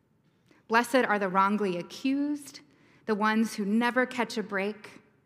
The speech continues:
the ones for whom life is hard. For they are those with whom Jesus chose to surround himself.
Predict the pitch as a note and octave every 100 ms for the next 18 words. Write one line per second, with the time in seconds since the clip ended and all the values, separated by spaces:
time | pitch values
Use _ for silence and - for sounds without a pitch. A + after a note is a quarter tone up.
0 | _ - G#3 G#3 G#3+ A3 A3 - G3+ G#3
1 | F#3 G3 G#3 - - F#3 - - D#3 F3
2 | - _ _ _ _ _ _ _ A3+ A3+
3 | B3 A#3 G#3+ A#3 A#3 A#3+ A#3 A3 A3 G#3
4 | G3+ B3 B3+ B3+ B3 B3+ - G#3 G3+ G3
5 | - G3 F#3 F3 D#3+ E3 E3 G3 F3+ -